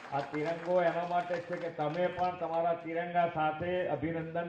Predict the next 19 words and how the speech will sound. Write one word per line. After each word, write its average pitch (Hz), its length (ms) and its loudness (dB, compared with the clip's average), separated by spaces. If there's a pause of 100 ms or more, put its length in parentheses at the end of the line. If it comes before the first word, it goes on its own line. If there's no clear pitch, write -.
પાઠવો. 151 640 0 (540)
તમારી 147 320 -2
પાસે 156 360 2
જે 160 180 -2
તિરંગો 165 500 0
છે 147 160 0
એનાથી 156 340 -2
તમે 160 340 -4
તમારે 151 380 -2
અભિનંદન 147 600 -4
પાઠવી 139 320 0
શકો. 117 340 -10 (1400)
આપણે 175 680 0
સૌ 196 260 8
પણ 117 280 -4 (840)
આતંકવાદીઓને 180 1000 4
મિટ્ટીમાં 180 520 -4
મિલાવી 175 420 4
દેનાર 175 400 0